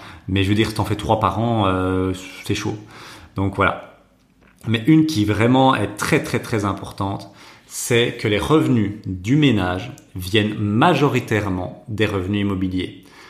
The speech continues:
C'est-à-dire que si tu continues à avoir un job sur le côté, ça aura beaucoup plus d'impact et ce sera beaucoup plus facile à défendre que si tu vis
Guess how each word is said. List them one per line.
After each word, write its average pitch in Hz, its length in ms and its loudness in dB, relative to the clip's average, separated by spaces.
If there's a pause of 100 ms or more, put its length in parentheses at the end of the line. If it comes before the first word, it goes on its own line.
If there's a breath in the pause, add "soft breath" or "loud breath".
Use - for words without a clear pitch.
(480 loud breath)
C'est-à-dire 120 540 2
que 101 380 0
si - 140 -10
tu 110 120 -6
continues 156 540 2
à 120 40 4
avoir 110 220 2
un 107 140 2
job 107 180 2
sur 120 180 -2
le 110 80 4
côté, 113 720 0 (560)
ça 113 320 0
aura 107 320 2
beaucoup 139 460 0
plus 120 240 -2
d'impact 110 580 -2 (180)
et 98 120 -4
ce - 100 -8
sera 101 160 -4
beaucoup 127 220 2
plus - 120 -12
facile 107 300 -2
à 90 80 -2
défendre 101 800 0 (800 loud breath)
que 110 400 2
si - 240 -2
tu 104 160 -2
vis 92 240 -4